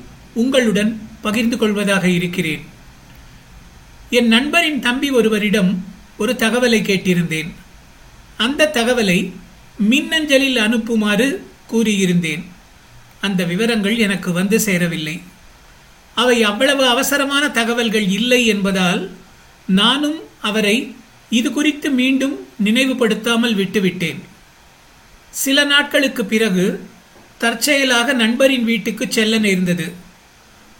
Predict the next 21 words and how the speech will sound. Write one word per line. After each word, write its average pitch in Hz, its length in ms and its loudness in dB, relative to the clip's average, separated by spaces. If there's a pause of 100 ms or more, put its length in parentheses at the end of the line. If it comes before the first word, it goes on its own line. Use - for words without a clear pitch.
(320)
அப்போது 269 440 2
அவரது 214 340 0
தம்பி 226 600 2 (300)
அறைக்குள் 294 540 0
கணினியில் 262 540 2
வேலை 233 300 4
செய்து 220 280 0
கொண்டிருந்தார். 185 720 0 (920)
Work 240 200 0 (120)
from 220 200 0
home. 185 300 2 (1200)
இங்கே 254 280 2
ஒரு 220 240 2
சின்ன 254 240 -2
விளக்கம். 220 520 0 (520)
இந்த 247 240 2
ஒலி 247 220 4
வடிவத்தில் 269 720 0 (280)
கணினி 294 580 2
எனும்போது 220 600 4 (520)
மடிக்கணினியான 233 1120 2